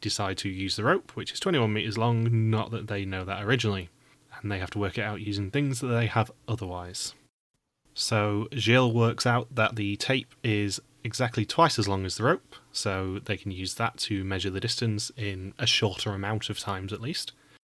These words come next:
And both groups come across the first sign. They can earn five hundred euros each by picking two people who can solve a puzzle under pressure. To earn the money, they must use only a straw to transfer liquid from a bottle which is glued to the table in a glass. They got five minutes to transfer it to earn the five hundred euros.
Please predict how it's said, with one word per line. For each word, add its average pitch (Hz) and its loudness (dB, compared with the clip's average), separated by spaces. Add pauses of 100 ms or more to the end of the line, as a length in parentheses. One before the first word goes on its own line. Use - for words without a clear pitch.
(280)
And 98 0
both 110 2
groups 110 0
come 110 0
across 98 -4
the - -10
first 110 0
sign. 196 2 (220)
They 104 -10
can 101 -4
earn 95 -2
five 110 4
hundred 98 0
euros 98 0
each - -2
by 95 -2
picking 101 -2
two 180 0
people 131 2
who 110 0
can 107 -4
solve 101 -2
a 98 -6
puzzle 123 2
under 98 -4
pressure. 101 -4 (300)
To 104 2
earn 101 6
the 101 4
money, 110 4
they 104 -2
must 95 -4
use 104 -2
only 104 0
a 92 -4
straw 151 2
to - -4
transfer 104 0
liquid 123 0
from 104 -2
a 101 -2
bottle 123 2
which 101 -6
is - -6
glued 117 2
to - -4
the 101 -4
table 113 2
in 104 -6
a 101 -4
glass. - 0 (320)
They 104 -2
got - -6
five 156 4
minutes 117 0
to - -8
transfer 120 2
it 123 -4 (380)
to - -2
earn 104 -4
the 113 -2
five 101 -2
hundred 95 -6
euros. 92 -2